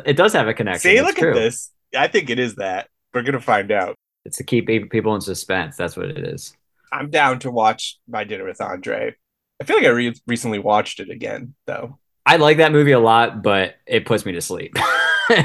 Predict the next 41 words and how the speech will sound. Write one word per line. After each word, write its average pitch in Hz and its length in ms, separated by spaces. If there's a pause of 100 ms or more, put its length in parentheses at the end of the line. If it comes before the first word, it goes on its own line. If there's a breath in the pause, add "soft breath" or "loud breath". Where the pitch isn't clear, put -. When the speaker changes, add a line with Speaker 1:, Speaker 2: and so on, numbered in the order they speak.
Speaker 1:
I 151 260
Speaker 2:
It's 139 80
Speaker 1:
have 143 300
to 143 60
be 139 80
in 135 60
the 127 80
right, 113 380 (320 loud breath)
I 131 140
have 151 120
to 123 40
be 135 140
really 120 280
awake 104 320
to 101 100
watch 90 220
that 85 180
movie. 82 400
Speaker 2:
It's 175 160
kinda 233 240
like 233 160
a 156 60
podcast 147 640
movie 110 180
where 104 80
you 110 60
just 113 160
put 143 140
it 135 60
on 123 200
in 113 60
the 107 80
background 101 520
and 101 80
listen 107 260
Speaker 1:
Yeah. 85 100
Speaker 2:
to 90 200
it, 101 80
you 107 120
know, 110 180 (100)
because 107 380